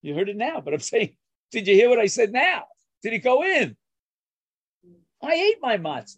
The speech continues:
No, no, no. You didn't fulfill your mitzvah of matzah. And to understand this, we have to understand Hebrew grammar.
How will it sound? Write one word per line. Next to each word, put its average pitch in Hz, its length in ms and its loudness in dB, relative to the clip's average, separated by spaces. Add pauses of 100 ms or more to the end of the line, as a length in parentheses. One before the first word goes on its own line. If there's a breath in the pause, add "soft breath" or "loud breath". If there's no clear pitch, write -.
(140)
No, 254 140 2
no, 277 140 2
no. 269 260 0 (300)
You 220 120 -4
didn't 294 140 -2
fulfill 277 320 -6
your 254 140 -6
mitzvah 247 260 -2
of 202 60 -8
matzah. 202 380 -6 (1600)
And 233 140 0
to 226 120 0
understand 247 560 -6
this, 269 220 -8
we 220 120 -6
have 214 280 -2
to 233 80 -6
understand 214 720 -8
Hebrew 220 400 -6
grammar. 175 460 -6